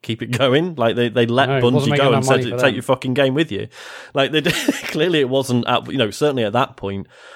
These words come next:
Speaker 1: must not have been, I know, I'm not saying it wasn't profitable, but obviously wasn't, you know, where it should have been. I think it's improved since. But it's, yeah, is it worth, is that, like, that one game probably wasn't gonna be worth buying Bungie for, but as I say, it's,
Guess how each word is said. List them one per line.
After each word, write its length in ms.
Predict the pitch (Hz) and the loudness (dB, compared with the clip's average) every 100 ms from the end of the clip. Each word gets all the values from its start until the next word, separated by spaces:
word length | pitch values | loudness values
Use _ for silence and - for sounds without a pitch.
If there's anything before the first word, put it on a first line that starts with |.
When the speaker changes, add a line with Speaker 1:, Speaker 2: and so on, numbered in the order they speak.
| - | -4
Speaker 1:
must 180 | 123 - | -4 0
not 220 | 127 151 | 0 2
have 200 | 117 98 | 2 0
been, 580 | 123 117 110 107 104 98 - | 2 2 4 2 0 -2 -6
I 40 | |
know, 100 | 110 | -4
I'm 80 | 92 | -2
not 120 | 104 | -2
saying 160 | - 98 | -2 -4
it 60 | 98 | 2
wasn't 320 | 107 92 92 | 2 2 0
profitable, 460 | 107 120 113 101 90 | 0 0 -2 -6 -2
but 60 | |
obviously 280 | 92 120 117 | 0 0 0
wasn't, 340 | 104 101 98 - | 0 0 -4 -2
you 60 | |
know, 140 | 104 92 | -2 -2
where 580 | 98 - 120 104 101 | -6 -10 0 2 2
it 120 | 95 - | 0 -4
should 220 | - 113 | -4 -2
have 100 | 101 | -4
been. 240 | - - - - - | -8 -14 -18 -16 -4
I 80 | 104 | 0
think 200 | 120 - | 0 -2
it's 140 | - | -6
improved 460 | 98 92 113 101 90 | -6 -2 2 2 0
since. 580 | - 107 85 - - - _ _ _ _ _ _ _ - | 0 0 -2 -12 -14 -16 _ _ _ _ _ _ _ -4
But 160 | 110 90 | 0 2
it's, 440 | 104 - - - | 0 -2 -6 -4
yeah, 320 | 113 101 85 - - | 0 2 0 -6 -4
is 120 | 101 | -2
it 120 | 107 | 0
worth, 360 | 107 104 95 - | 2 2 0 -6
is 140 | 107 | -2
that, 240 | 110 - 113 | -2 -2 -2
like, 160 | 104 | -2
that 180 | 117 104 | 0 0
one 280 | 110 104 101 | 0 0 0
game 340 | 104 101 95 | 0 0 -2
probably 300 | 92 107 95 | -2 -2 -2
wasn't 400 | 98 98 95 95 - _ _ - | 0 0 0 -8 -10 _ _ -4
gonna 160 | 98 | -2
be 80 | 95 | -2
worth 340 | 95 98 92 | 0 -2 -2
buying 360 | - 98 95 92 | 0 2 2 0
Bungie 280 | 98 98 95 | -2 -2 -6
for, 240 | - 87 | -6 -6
but 140 | 87 98 | -4 -4
as 140 | 87 | -6
I 40 | |
say, 260 | 92 104 95 | -2 0 2
it's, 300 | 90 98 - | 0 -10 -16